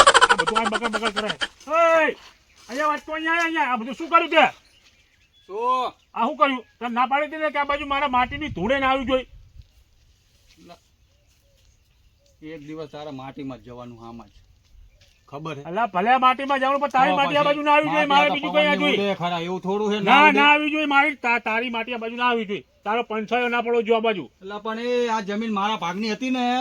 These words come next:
Speaker 2: તો આ જમીન હે ને જે ઠ-, આ બાજુ આય તું, આ બાજુ આય.
Speaker 1: કઈ બાજુ? હે?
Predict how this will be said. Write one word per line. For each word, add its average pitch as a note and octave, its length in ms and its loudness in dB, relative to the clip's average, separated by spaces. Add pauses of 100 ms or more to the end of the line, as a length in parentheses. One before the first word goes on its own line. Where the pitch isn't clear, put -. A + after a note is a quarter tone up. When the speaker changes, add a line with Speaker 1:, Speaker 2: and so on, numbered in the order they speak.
Speaker 2:
તો B3 80 -4
આ A3+ 100 2
જમીન G#3+ 360 -4
હે B3+ 80 -2
ને A#3 140 -4 (100)
જે A3 140 -6
ઠ-, G#3 220 -8 (200)
આ F#3 100 -6
બાજુ F#3 240 -10
આય D#3 80 -12
તું, D#3 200 -10
આ E3 40 -8
બાજુ E3+ 260 -12
આય. - 80 -14 (760)
Speaker 1:
કઈ C4 120 -12
બાજુ? B3+ 240 0 (440)
હે? A#3+ 140 2